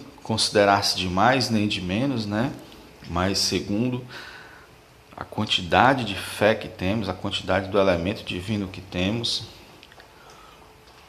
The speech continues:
sem querer almejar ter um dom que Deus não deu, ter inveja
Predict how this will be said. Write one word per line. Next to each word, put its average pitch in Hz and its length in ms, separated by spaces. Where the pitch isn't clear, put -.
sem 113 260
querer 104 300
almejar 104 480
ter - 160
um 101 180
dom 98 220
que 101 140
Deus 92 260
não 90 200
deu, 110 400
ter 104 140
inveja 104 680